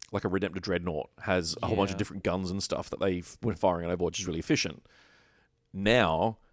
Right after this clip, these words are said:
Speaker 1: as a Space Marine player, you're going, "It's an eleven inch, or it's a ten inch charge. Do I fire Overwatch?"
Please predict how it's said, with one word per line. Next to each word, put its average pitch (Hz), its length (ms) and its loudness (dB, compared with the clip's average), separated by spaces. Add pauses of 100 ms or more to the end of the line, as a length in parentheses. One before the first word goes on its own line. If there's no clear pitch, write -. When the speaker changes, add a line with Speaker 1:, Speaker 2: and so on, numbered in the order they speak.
(120)
Speaker 1:
as 95 120 0
a 82 40 -4
Space 131 280 6
Marine 104 100 2
player, 92 220 4
you're 90 80 2
going, 92 460 0 (720)
"It's 101 160 -4
an 98 80 0
eleven 107 340 4
inch, 101 240 0
or 101 60 2
it's - 100 -2
a - 40 -6
ten 117 200 0
inch 92 160 -2
charge. 87 520 0 (920)
Do 98 200 2
I 101 120 6
fire 90 480 0
Overwatch?" 85 840 -4